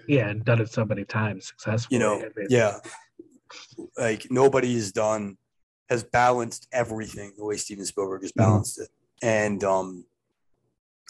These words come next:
Speaker 2: and there's a reason why he's the highest grossing filmmaker of all time still to this day.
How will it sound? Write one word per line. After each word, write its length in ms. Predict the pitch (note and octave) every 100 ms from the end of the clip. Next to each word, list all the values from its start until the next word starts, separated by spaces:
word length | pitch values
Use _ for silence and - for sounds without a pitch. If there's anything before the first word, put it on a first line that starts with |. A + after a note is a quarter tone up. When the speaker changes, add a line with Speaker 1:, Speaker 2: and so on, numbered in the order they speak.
| -
Speaker 2:
and 100 | B2+
there's 160 | B2+
a 40 | A2+
reason 280 | C3+ B2 A2+
why 120 | G#2
he's 220 | A2 G#2
the 160 | - G2+
highest 300 | G2+ G2+ -
grossing 280 | G#2+ G2 F2+
filmmaker 400 | G2+ G2 F2+ F#2
of 80 | F2
all 120 | F2+
time 260 | - G2 F2+
still 240 | - G2+
to 100 | F#2
this 160 | F#2 E2+
day. 280 | A2+ A2